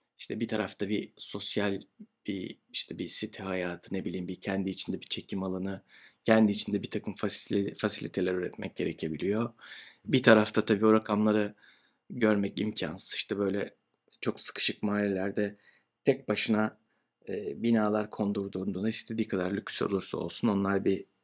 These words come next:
sıkışıklığın içerisinde olduğunda belli bir, eee, birim satış fiyatının üzerine çıkması da mümkün olmuyor. Dolayısıyla, işte,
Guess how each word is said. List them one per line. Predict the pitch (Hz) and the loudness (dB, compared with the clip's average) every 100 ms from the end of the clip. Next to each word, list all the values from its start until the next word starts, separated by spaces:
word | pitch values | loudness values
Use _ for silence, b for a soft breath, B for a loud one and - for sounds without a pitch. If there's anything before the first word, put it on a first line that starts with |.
| _ | _
sıkışıklığın | - - - - - 101 101 | -10 -8 -4 -4 4 6 6
içerisinde | 92 92 95 - 92 | 2 -2 -2 -2 0
olduğunda | 90 - - - 160 156 | 0 -2 -4 0 6 8
belli | 135 110 | 8 8
bir, | 113 107 B B B B - | 4 4 B B B B -10
eee, | - 190 - 214 214 208 - | -4 -4 -4 -6 -6 -6 6
birim | 123 117 113 - _ | 8 10 8 2 _
satış | - - 107 - | -8 0 0 0
fiyatının | - 101 - 98 | 0 0 0 -2
üzerine | 92 82 | -2 -4
çıkması | 98 - - - - | -2 -4 -4 -8 0
da | 139 | 2
mümkün | 107 95 - | 2 0 2
olmuyor. | 131 87 67 107 135 b b b b b _ | 2 2 0 -2 -4 b b b b b _
Dolayısıyla, | 135 131 123 131 120 120 | 8 8 8 4 6 4
işte, | - - - 113 110 | 2 -8 4 4 4